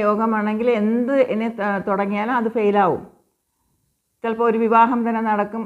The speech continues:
വിവാഹത്തിൽ പ്രശ്നങ്ങൾ വരും, അത് ഉപേക്ഷിച്ചിട്ട് ഇന്ന വേറൊരു വിവാഹം കഴിക്കും, അതിലായിരിക്കും സക്സസ് ആകുന്നത്. അപ്പം നീചം എന്നുള്ളൊരവസ്ഥ, ആ നീചം സംഭവിച്ചിരിക്കും. ഇപ്പം എല്ലാവരും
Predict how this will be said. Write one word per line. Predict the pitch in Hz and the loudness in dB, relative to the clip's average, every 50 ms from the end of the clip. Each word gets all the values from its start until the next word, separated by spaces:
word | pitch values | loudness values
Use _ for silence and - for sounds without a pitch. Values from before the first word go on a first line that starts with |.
| - 190 202 | -8 -6 -4
വിവാഹത്തിൽ | 208 208 208 214 220 233 226 220 233 226 220 | 0 2 2 2 2 0 -2 -2 -2 -4 -2
പ്രശ്നങ്ങൾ | 214 208 208 220 220 214 208 208 202 208 | -4 -4 -4 -6 -4 -4 -2 -2 0 0
വരും, | 208 214 220 208 - | 0 0 -2 -2 -4
അത് | 185 190 208 208 202 | -2 0 0 2 2
ഉപേക്ഷിച്ചിട്ട് | 196 202 208 214 208 226 220 226 226 220 233 214 | 2 2 0 0 -2 -2 -6 -6 -6 -6 -4 -4
ഇന്ന | 208 214 220 214 - | -4 -4 -4 -4 -4
വേറൊരു | 202 202 202 202 208 202 | -4 -4 -2 -2 -2 -2
വിവാഹം | 208 208 208 214 214 208 202 190 | 0 0 0 0 -2 -2 -2 0
കഴിക്കും, | 190 190 190 190 240 214 | 0 -2 -2 -2 -4 -4
അതിലായിരിക്കും | 190 185 202 202 214 208 196 190 202 - - | -4 -4 -4 -2 -2 -4 -4 -4 -6 -8 -10
സക്സസ് | 196 185 - 196 190 190 185 | -10 -12 -12 -10 -6 -4 -2
ആകുന്നത്. | 180 180 185 185 180 170 156 - - - - _ _ _ _ _ _ _ | -2 -2 -2 -2 -2 0 -2 -2 -4 -6 -14 _ _ _ _ _ _ _
അപ്പം | - 214 214 196 196 | -10 -6 -4 -2 -2
നീചം | 202 214 233 226 254 285 262 269 262 | -2 -2 0 0 0 0 0 0 0
എന്നുള്ളൊരവസ്ഥ, | 247 247 262 254 254 254 254 247 226 202 208 208 208 - 202 160 143 - - - - 180 | 0 0 0 0 0 2 2 0 2 2 0 -2 -2 -2 -2 -2 -2 -4 -8 -8 -6 -4
ആ | 214 220 214 | -2 0 0
നീചം | 214 220 220 240 254 254 254 | 0 0 0 0 0 0 0
സംഭവിച്ചിരിക്കും. | - 202 196 208 208 208 202 202 196 175 175 170 156 - - - - _ _ _ _ _ _ _ _ _ _ _ _ _ | 0 0 2 2 2 2 2 2 0 0 0 0 -4 -10 -12 -14 -20 _ _ _ _ _ _ _ _ _ _ _ _ _
ഇപ്പം | _ - 196 202 | _ -6 -2 0
എല്ലാവരും | 220 240 247 262 262 269 | 0 2 2 2 2 2